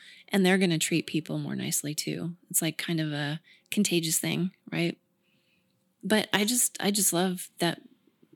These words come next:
when people are willing to share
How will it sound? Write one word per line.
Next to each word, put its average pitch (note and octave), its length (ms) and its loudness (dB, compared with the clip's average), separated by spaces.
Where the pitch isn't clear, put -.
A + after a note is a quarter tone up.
when F3 220 2
people F#3 260 2
are F3 100 4
willing E3+ 520 2
to E3 560 0
share G3 520 0